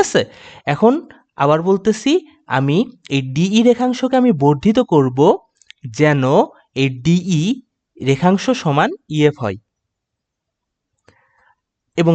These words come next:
lastly এই সি আর এফ, এই দুইটা বিন্দু আমি যোগ করে দিব। ঠিক আছে?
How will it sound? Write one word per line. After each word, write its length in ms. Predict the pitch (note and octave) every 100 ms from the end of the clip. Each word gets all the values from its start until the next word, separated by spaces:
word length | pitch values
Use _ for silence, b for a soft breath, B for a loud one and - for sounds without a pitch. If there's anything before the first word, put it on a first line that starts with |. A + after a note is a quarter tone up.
| D#3+
lastly 420 | D#3+ F#3+ - C#4 A#4+ b b D#3
এই 80 | E3 -
সি 180 | - F#3+ G#3 F3
আর 80 | F3 D#3 F#3+
এফ, 80 | - _ -
এই 60 | C#3+
দুইটা 200 | C#3+ D3 E3
বিন্দু 200 | D#3 E3+ G3+
আমি 120 | F3 G4 _ C#3
যোগ 120 | C3+ C3+
করে 140 | B2+ G#2+
দিব। 120 | G#2+ G2+ - _ _ _ _ _ _ _ _ _ _ _ _ _ _ _ _ _ - _ _ _ _
ঠিক 140 | F#3 B3
আছে? 180 | F4 C#3